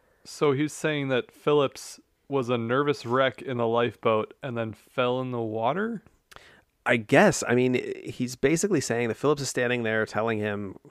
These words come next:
Speaker 2: who responded and where to look for them and, and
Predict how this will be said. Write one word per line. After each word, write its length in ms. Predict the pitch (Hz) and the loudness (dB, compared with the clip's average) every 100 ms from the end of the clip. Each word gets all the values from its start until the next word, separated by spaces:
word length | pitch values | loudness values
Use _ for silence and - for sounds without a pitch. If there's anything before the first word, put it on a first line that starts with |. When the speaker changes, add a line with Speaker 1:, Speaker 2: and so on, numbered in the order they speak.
| 101 | -18
Speaker 2:
who 300 | - 117 117 | -6 -2 0
responded 720 | 113 - 101 104 101 101 98 | -2 -2 -2 0 0 -2 -2
and 160 | 95 95 | -6 -4
where 180 | 98 | -2
to 60 | 98 | -2
look 180 | 98 95 | -4 -6
for 100 | - | -4
them 260 | 101 95 95 | -4 -2 -4
and, 220 | 92 92 | -8 -10
and 480 | 92 92 92 - | -10 -12 -12 -16